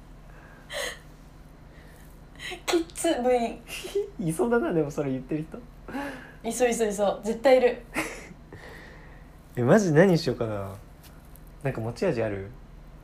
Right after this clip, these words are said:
Speaker 2: <laughs> どういう話だよ。<laughs> やだな、そんなのつけたらお、おしまいな気するな。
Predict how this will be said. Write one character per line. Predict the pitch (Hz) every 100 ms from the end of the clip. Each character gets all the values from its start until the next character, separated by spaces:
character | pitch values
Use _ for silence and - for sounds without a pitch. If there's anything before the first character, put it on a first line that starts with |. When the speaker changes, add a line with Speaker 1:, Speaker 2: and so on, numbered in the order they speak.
| -
Speaker 2:
<laughs> | - - - - - 170
ど | 123
う |
い | 135
う |
話 | 147 147 143
だ | 117
よ。 | - - - 226 - - - - - - 208 202 - - - - - - - - - - - - - 165 151 - - - -
<laughs> |
や | 123 160
だ | 269
な、 | 156 127
そ | 165
ん | 220
な | 262
の | 247
つ | -
け | 427
た | 415
ら | 127
お、 | 120 127 139
お |
し | 127 156
ま | 147
い |
な | 143
気 | 143
す | 131 131
る |
な。 | 120 104